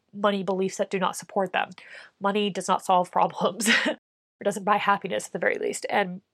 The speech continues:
people have problems regardless of how much money they make. So if you believe that it's not safe to make money, you might find yourself s-, subtly self-sabotaging, right? Maybe you set a big revenue goal, but you kind of knock it down and knock it down and knock it down throughout the year.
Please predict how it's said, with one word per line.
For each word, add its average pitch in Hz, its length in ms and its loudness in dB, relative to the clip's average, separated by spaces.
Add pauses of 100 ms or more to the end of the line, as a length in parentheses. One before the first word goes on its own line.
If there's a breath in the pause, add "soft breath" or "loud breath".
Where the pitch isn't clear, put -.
(200)
people 240 180 6
have 202 100 6
problems 202 280 2
regardless 208 420 4
of 202 80 -6
how 196 80 -4
much 175 160 -6
money 185 160 -2
they - 100 -4
make. - 200 -10 (600)
So 285 240 6 (380 loud breath)
if - 160 2
you 302 160 4
believe 269 600 4
that 240 320 6
it's 277 100 0
not 262 140 2
safe 254 180 4
to 254 80 -6
make 240 160 0
money, 285 260 2
you 247 80 4
might 349 260 2
find 320 220 0
yourself 269 380 4 (160)
s-, - 240 -2
subtly 440 500 4
self-sabotaging, - 1160 2 (340)
right? 240 300 4 (360)
Maybe 302 200 4
you 508 160 4
set 311 240 2
a 370 60 6
big 247 200 4
revenue 226 340 4
goal, 226 300 4
but - 160 -2
you 247 100 0
kind 285 200 -2
of 269 80 0
knock 240 240 4
it 247 80 -4
down 208 240 2
and 196 80 0
knock 196 240 4
it - 60 -2
down 196 180 4
and 190 80 -2
knock 196 200 -4
it 202 80 -4
down 185 240 4
throughout 185 280 0
the 196 80 -4
year. 185 320 -2